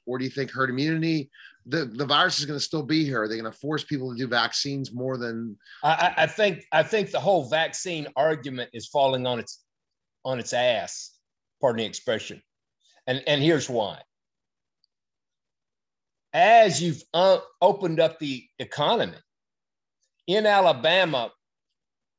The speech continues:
Speaker 2: seventy-five percent of people didn't get both their shots.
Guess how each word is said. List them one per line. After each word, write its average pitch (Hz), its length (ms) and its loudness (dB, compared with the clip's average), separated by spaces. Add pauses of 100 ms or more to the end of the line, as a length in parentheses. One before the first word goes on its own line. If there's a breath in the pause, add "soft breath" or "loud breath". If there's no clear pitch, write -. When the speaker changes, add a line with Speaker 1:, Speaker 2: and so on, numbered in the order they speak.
(300)
Speaker 2:
seventy-five 208 720 2
percent 147 420 -4 (140)
of 127 160 -4
people 143 260 -4
didn't 156 240 -4
get 139 220 -2
both 135 180 -2
their 120 140 -6
shots. - 600 -12